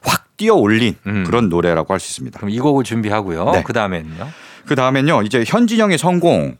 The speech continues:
Speaker 1: 그리고 또 서태지와 아이들이 그 즈음에 출연을 했어요.
Speaker 2: 그렇죠.
Speaker 1: 그래서 대성공을 거두죠.
Speaker 2: 예.
Speaker 1: 그걸 보면서 이제 이수만 씨가
Speaker 2: 아, 아이돌을 해야겠다.
Speaker 1: 아, 아이돌.
Speaker 2: 어.
Speaker 1: 특히 또 뉴키즈 온 더 블락 이런 것도 보고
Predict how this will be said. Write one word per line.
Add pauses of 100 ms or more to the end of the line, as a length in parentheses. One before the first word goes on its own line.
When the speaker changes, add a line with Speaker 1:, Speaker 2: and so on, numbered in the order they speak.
(120)
Speaker 1:
그리고
또
서태지와
아이들이
그
즈음에
출연을
했어요.
Speaker 2:
그렇죠.
Speaker 1:
그래서
대성공을
거두죠. (100)
Speaker 2:
예.
Speaker 1:
그걸
보면서
이제 (200)
이수만
씨가 (200)
Speaker 2:
아,
아이돌을
해야겠다.
Speaker 1:
아,
아이돌. (220)
Speaker 2:
어.
Speaker 1:
특히
또
뉴키즈
온
더
블락
이런
것도
보고